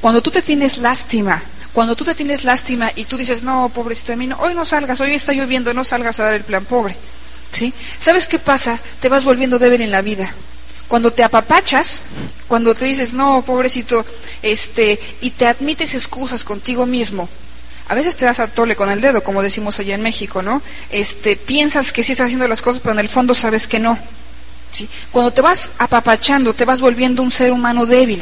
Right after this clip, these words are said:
Y al final de la vida descubres que de todo sufres, que de todo lloras, claro, porque te, te consentiste demasiado.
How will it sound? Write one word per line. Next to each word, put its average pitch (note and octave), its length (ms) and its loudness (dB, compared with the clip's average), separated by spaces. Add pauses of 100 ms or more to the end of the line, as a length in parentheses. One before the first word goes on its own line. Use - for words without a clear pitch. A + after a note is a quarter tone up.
(520)
Y A#3 40 4
al A3 80 4
final C4+ 280 0
de E4+ 80 0
la D4+ 100 2
vida D4 140 0
descubres C4+ 440 0
que - 80 -8
de G#3 120 2
todo C4+ 240 2
sufres, B3+ 460 0
que A3+ 120 -4
de G#3 60 0
todo C#4 240 2
lloras, C4+ 300 2
claro, D#4+ 360 4 (280)
porque C#4 220 -4
te, C4+ 140 -2
te C4 200 -4
consentiste C#4+ 680 0
demasiado. B3+ 680 4